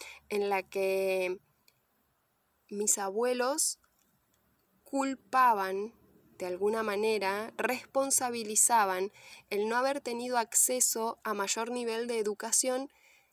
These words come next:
de su nivel económico. Entonces sentían que la pobreza que estaban sufriendo o que la situación de carencia en la que estaban viviendo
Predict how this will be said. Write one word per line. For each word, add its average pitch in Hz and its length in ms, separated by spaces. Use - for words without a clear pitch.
de 214 400
su 233 380
nivel 214 720
económico. 170 680
Entonces 202 420
sentían 233 680
que 196 120
la 180 200
pobreza 247 800
que 180 340
estaban 196 480
sufriendo 220 840
o 185 100
que 175 160
la 175 120
situación 196 480
de 220 120
carencia 208 800
en 196 100
la 180 80
que - 100
estaban 202 560
viviendo 247 800